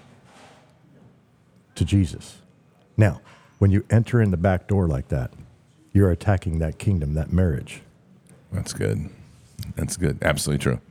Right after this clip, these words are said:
Speaker 1: I mean, that's, that's the only way I can
Speaker 2: And
Speaker 1: see
Speaker 2: it,
Speaker 1: it.
Speaker 2: and I would argue even further. I mean, that's, that goes down to how we treat our homes is how we treat our marriages, right?
Speaker 1: Well, you know, General Flynn says local action has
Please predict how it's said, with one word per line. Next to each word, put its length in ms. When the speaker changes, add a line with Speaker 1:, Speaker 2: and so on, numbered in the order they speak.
Speaker 1:
I 60
mean, 160
that's, 300
that's 200
the 80
only 140
way 160
I 40
can 120
Speaker 2:
And 100
Speaker 1:
see 60
Speaker 2:
it, 120
Speaker 1:
it. 60
Speaker 2:
and 260
I 100
would 180
argue 360
even 240
further. 360
I 40
mean, 140
that's, 240
that 260
goes 180
down 200
to 80
how 120
we 80
treat 220
our 100
homes 360
is 100
how 100
we 80
treat 180
our 100
marriages, 560
right? 220
Speaker 1:
Well, 240
you 100
know, 220
General 360
Flynn 280
says 240
local 340
action 360
has 320